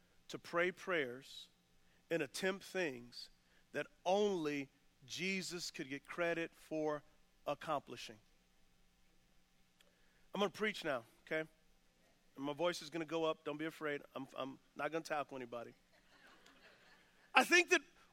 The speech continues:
one of the great crimes in the body of Christ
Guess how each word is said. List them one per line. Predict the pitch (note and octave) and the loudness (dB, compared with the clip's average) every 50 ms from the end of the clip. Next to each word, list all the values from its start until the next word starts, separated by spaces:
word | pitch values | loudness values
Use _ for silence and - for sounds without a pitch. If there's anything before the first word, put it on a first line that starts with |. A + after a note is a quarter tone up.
| - - _ _ _ _ - - | -20 -20 _ _ _ _ -16 4
one | - C4 D#4 D#4 | 8 10 10 10
of | - | 10
the | - G#3+ | 6 2
great | E3 A3 C4 D4+ E4 E4 - - | 2 8 10 10 10 10 6 0
crimes | - - C#4+ D4+ D4+ D4 C#4+ C4 A#3+ A3 G#3 G#3 F3+ A#3+ | -4 2 6 8 10 10 10 10 8 6 4 2 0 0
in | A#3+ | 0
the | A3 F#3+ | 2 4
body | D#3+ A#3+ B3+ C#4+ C#4+ C#4+ | 8 8 10 10 8 6
of | C4+ - | 4 2
Christ | - - C4 C4+ A#3+ G#3+ G3+ G3+ G3+ - - | 0 4 6 6 8 8 6 4 2 -4 -8